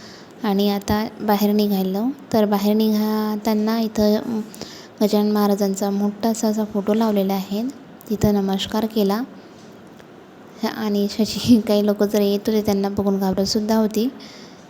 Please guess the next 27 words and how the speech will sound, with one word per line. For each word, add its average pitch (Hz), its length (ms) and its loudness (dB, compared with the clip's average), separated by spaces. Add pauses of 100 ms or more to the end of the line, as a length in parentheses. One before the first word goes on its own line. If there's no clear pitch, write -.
(500)
आणि 202 240 4
सुरूसुद्धा 240 600 2
होतं 240 200 4
तिचं 202 320 0
बाबा 190 240 0
बाबा 190 280 0
करणं. 196 360 -2 (1500)
तर 208 360 -2 (120)
हे 220 60 -2
बघा, 214 260 0
आता 208 240 -4
आम्ही 202 220 -2
इथं 196 180 0
काही 196 200 -2
फोटो 196 360 -2
वगैरे 202 260 0
क्लिक 196 220 -4 (120)
केले, 196 260 -2 (340)
नमस्कार 190 560 -2
केला 208 380 -2 (360)
आणि 202 240 -4
त्यानंतर 208 440 0
आता 196 200 -6
आम्ही 202 540 -2
जात 185 240 0
आहोत 185 220 0 (840)
बाहेर. 220 420 0